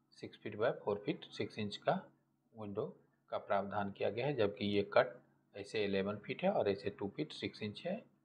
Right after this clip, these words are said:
पीछे एक स्टडी रूम है, नाइन फीट वन इंच और ऐसे एट फीट है ये।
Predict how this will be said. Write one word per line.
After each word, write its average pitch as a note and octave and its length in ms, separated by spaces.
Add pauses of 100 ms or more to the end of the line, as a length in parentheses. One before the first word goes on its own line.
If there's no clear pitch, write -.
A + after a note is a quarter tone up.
(200)
पीछे G2+ 240
एक G2+ 200 (600)
स्टडी G#2 420
रूम G#2 240
है, E3 160 (280)
नाइन G2 300
फीट - 300
वन G2+ 180
इंच F3+ 340
और G#2 220
ऐसे F#2+ 360
एट G#2+ 200
फीट - 200
है A2 160
ये। D#3+ 180